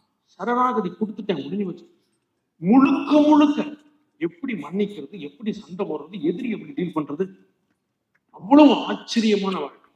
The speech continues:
திரு துஷேஷிதர் வந்து நான் அறிந்தவர்கள்லயே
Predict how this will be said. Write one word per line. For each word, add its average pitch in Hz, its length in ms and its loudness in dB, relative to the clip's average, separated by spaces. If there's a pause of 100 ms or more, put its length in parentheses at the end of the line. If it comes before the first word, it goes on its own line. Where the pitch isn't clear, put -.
(840)
திரு 110 160 -20
துஷேஷிதர் 139 680 -4
வந்து - 200 -18
நான் 123 380 -10 (440)
அறிந்தவர்கள்லயே 147 920 -2